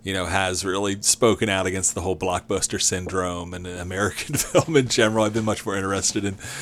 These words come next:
European film and, you know, some interesting indies as, as time has gone on. But I have to admit, I think the film that I got most joy out of this year, uh, going to the box office, uh, blindsided by it,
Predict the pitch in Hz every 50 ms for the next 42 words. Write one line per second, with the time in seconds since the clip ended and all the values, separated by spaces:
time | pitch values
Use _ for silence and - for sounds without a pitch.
0 | 143 135 - - 101 104 101 95 92 - 110 98 98 90 85 - 104 92 90 92
1 | 92 95 95 101 101 98 92 87 - - 107 92 92 92 98 101 - - - 113
2 | 104 - 107 104 110 104 107 98 95 87 101 101 90 - - 104 95 - - 113
3 | 104 95 98 95 - - - 104 101 101 107 110 104 92 104 92 - - - -
4 | - - - - 104 104 117 143 151 - 202 180 156 143 139 143 185 240 - 123
5 | - 254 - 220 156 - - 117 107 135 185 180 139 110 110 110 - 123 127 131
6 | 123 120 156 - - - 120 104 113 139 190 240 214 127 95 90 98 95 98 107
7 | 127 - - 170 180 208 185 127 110 120 123 98 95 104 90 95 98 107 104 113
8 | 120 135 135 151 151 143 151 170 208 214 - - 107 95 92 - 127 113 - 110
9 | 98 95 95 - - 104 107 98 113 117 135 160 208 220 185 - - 104 92 90
10 | 90 90 95 90 90 95 101 104 -